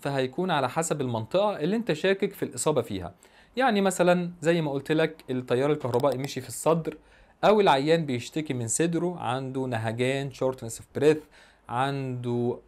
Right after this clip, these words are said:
chest pain، فهنعمل أشعة على الصدر.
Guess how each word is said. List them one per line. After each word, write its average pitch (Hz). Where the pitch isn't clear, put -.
chest 139
pain، 156
فهنعمل 196
أشعة 147
على 156
الصدر. 180